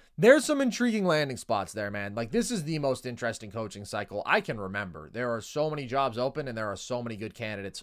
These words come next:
for them. One dude who is also done, Logan, at least as head coach, is Pete Carroll. He's staying in the Seahawks organization, but he is done as the head honcho after fourteen years. What's your reaction to that?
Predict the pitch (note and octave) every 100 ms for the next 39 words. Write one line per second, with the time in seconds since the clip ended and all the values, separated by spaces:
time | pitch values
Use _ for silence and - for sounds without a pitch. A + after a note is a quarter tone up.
0 | - - A2 G2 F2+ F2 - - - -
1 | G3+ E4+ D#4 C#4 B3 B3+ B3 A3+ A#3+ G#3+
2 | D#3+ C#3+ C3 A#2+ A2+ G#2+ G#2 G2 _ -
3 | - _ _ - C#3+ G#3 F#3 G3 F#3 F3+
4 | - D#3+ C#3 - C3+ - C3 - A#2+ G2+
5 | F2 F#2+ B2+ - - A#3 B3+ B3 A3+ G#3
6 | G3+ F#3+ G#3 G3 F#3 - E3 E3 C#3 D#3+
7 | F3 - C#3+ E3+ - - _ B2 C3 B2
8 | G#2 F#3 F3+ F3+ F3 - _ _ D#3+ E3+
9 | D#3 D#3 D3+ D3+ C3+ C#3+ C#3 C#3+ B2+ C3+
10 | C3+ C3+ A2+ - D#3 - - C#3 C3 A#2+
11 | A#2+ A#2 A2 - - - - E3+ B3+ C4
12 | A3+ F#3+ D#3 - B2 G2 F2 -